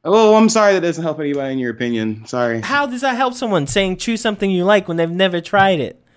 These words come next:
Speaker 1: Yeah, and guess what? I said a lot more other stuff besides just choose what you like. I already said, I, I, I feel like you just
Speaker 2: Okay.
Speaker 1: didn't listen to what I said. You didn't like what I said, so now we're just, like, going, like,
Speaker 2: Okay,
Speaker 1: back and
Speaker 2: what,
Speaker 1: forth.
Speaker 2: tell me
Speaker 1: Reason.
Speaker 2: what they shouldn't play then.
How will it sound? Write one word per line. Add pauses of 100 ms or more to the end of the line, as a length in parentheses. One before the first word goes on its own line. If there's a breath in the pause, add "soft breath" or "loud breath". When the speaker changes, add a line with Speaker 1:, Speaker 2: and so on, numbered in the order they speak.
(720)
Speaker 1:
Yeah, (180)
and
guess
what?
I
said
a
lot
more
other
stuff
besides
just
choose
what
you
like.
I
already
said,
I, (420 soft breath)
I,
I
feel
like
you
just
Speaker 2:
Okay.
Speaker 1:
didn't
listen
to
what
I
said.
You
didn't
like
what
I
said,
so
now
we're
just,
like,
going,
like,
Speaker 2:
Okay,
Speaker 1:
back
and
Speaker 2:
what,
Speaker 1:
forth.
Speaker 2:
tell
me
Speaker 1:
Reason.
Speaker 2:
what
they
shouldn't (120)
play
then.